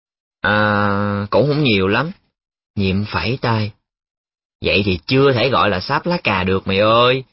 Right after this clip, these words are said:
Mày còn đang trong á, ở trong giai đoạn là đánh du kích. Hôn em theo kiểu của mày, người ta gọi là hôn lẻ tẻ. Nghĩa là thỉnh thoảng thừa cơ em không đề phòng, mày chòm tới hôn đại một cái rồi rút liền. Mẫn đỏ mặt.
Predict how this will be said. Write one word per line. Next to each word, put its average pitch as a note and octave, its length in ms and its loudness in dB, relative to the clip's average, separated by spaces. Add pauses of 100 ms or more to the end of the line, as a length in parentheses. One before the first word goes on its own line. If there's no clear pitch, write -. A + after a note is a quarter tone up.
(380)
Mày F2 160 -4
còn F#2 200 -2
đang A2+ 240 0
trong A#2 360 0
á, B2+ 240 0
ở F2+ 220 0
trong A#2 200 -2
giai A2+ 120 0
đoạn F#2 280 -2
là F2+ 100 -2
đánh A#2 280 -2
du C3 80 2
kích. - 240 -2 (760)
Hôn B2+ 300 4
em B2+ 340 -2
theo B2+ 180 0
kiểu G2 220 0
của D#3+ 160 0
mày, F2+ 460 -2 (260)
người F#2 140 0
ta G#2+ 180 -2
gọi G2 160 2
là F#2+ 100 2
hôn B2 380 2
lẻ G2 300 -2
tẻ. G#2 400 -4 (480)
Nghĩa G#2 240 0
là G2+ 380 -2
thỉnh A#2+ 260 -2
thoảng C3 320 -2
thừa G2 260 0
cơ B2+ 160 2
em C3 180 -2
không C3+ 280 -4
đề G2 180 0
phòng, F#2 260 -2 (320)
mày G2 220 -2
chòm G2 360 0
tới C#3 120 0
hôn D3+ 340 2
đại G2 200 -2
một G#2+ 180 -4
cái D3+ 220 -4
rồi B2 120 2
rút D#3+ 260 -2
liền. G#2 340 0 (880)
Mẫn F#2+ 320 -4
đỏ G#2 340 -4
mặt. A#2 180 -4